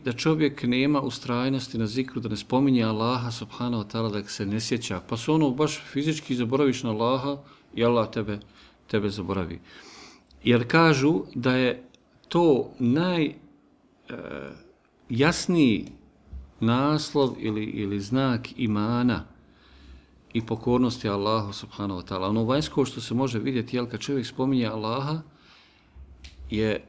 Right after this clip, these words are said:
naslov ili, ili znak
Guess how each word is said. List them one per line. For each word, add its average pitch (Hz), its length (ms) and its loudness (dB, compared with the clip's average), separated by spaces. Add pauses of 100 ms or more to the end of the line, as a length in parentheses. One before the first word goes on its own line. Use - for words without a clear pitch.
(300)
naslov 127 800 -2
ili, 104 200 -2
ili 92 320 -10
znak 143 640 0